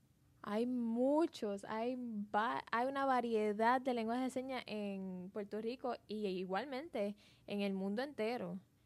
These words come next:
Aquí en Puerto Rico, eh, se usa que el A S L, que es el American Sign Language, el P R S L, que ese es el len-, eh, lenguaje de aquí de Puerto Rico. Está la combinación de ambos lenguajes.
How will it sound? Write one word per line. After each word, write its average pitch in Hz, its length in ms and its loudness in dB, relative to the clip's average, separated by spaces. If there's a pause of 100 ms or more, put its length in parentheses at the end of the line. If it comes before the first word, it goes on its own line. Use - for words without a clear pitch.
(140)
Aquí 208 360 -4
en 330 160 -4
Puerto 320 380 -2
Rico, 285 560 0 (840)
eh, 202 600 0
se 220 220 -2
usa 226 400 -2
que 214 420 0 (100)
el 208 80 2
A 214 160 4
S 226 380 0
L, 226 140 2
que 208 120 -6
es 202 100 -4
el 208 100 0
American 202 420 0
Sign 208 340 -2
Language, 202 560 0 (160)
el 214 200 -2
P 226 260 -2
R 240 180 -2
S 214 400 -2
L, 208 240 -4
que 208 120 -8
ese 202 180 -6
es 208 60 -2
el 202 100 -2
len-, 202 220 -2 (180)
eh, 190 560 -2
lenguaje 202 640 -2 (260)
de 226 80 -6
aquí 214 120 0
de 208 100 2
Puerto 214 240 -4
Rico. 214 360 -2
Está 233 220 0
la 240 380 4
combinación 240 600 -2
de 240 180 4
ambos 233 420 0
lenguajes. 220 880 0